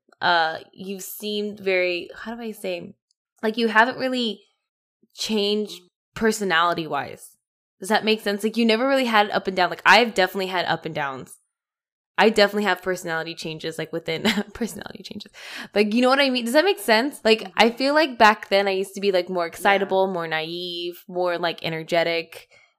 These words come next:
Speaker 1: more ready to please people. And I'm exactly the opposite of what I was
Speaker 2: Mm-hmm.
Speaker 1: before.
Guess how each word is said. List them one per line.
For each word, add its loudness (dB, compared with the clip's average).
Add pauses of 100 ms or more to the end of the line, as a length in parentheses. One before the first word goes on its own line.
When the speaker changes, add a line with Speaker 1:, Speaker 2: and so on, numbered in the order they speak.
Speaker 1:
more 0
ready 2
to -4
please -6
people. -4
And -2
I'm -2
exactly -2
the -6
opposite -8
of -12
what -10
I -12
was -12
Speaker 2:
Mm-hmm. -20
Speaker 1:
before. -12